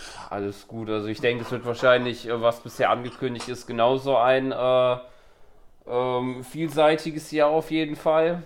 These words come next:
Was bisher so angekündigt ist, ist auch wieder viel für jeden dabei. Ähm, ja, äh, gut, äh, was mit Advance Wars ist, da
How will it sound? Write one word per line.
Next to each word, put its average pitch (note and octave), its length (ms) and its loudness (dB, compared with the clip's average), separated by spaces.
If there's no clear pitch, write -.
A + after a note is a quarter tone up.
Was B2 260 -4
bisher C3 340 -2
so C3 140 -2
angekündigt C3+ 580 -2
ist, B2 80 -16
ist - 100 -8
auch B2 160 0
wieder B2+ 240 -2
viel C3+ 280 -8
für - 120 -8
jeden C3 340 -2
dabei. B2+ 540 4
Ähm, G2+ 560 2
ja, G#2 640 6
äh, G#2+ 40 -4
gut, A#2+ 440 -8
äh, G#2 520 0
was - 280 -2
mit B2 180 -6
Advance A#2 520 2
Wars C3 240 0
ist, B2 420 -8
da A2 360 8